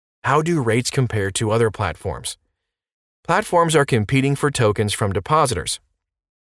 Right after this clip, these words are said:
It's important to shop around for the best rates.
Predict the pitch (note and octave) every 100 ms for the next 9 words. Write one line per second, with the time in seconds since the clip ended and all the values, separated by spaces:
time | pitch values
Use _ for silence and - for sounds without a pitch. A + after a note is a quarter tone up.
0 | _ - A#2 A2+ - D#3 F3+ F3 - B2
1 | B2+ C3 G2 G2+ G2+ A2+ F#2 E2 F2 F#2+
2 | - E2 F2 E2 -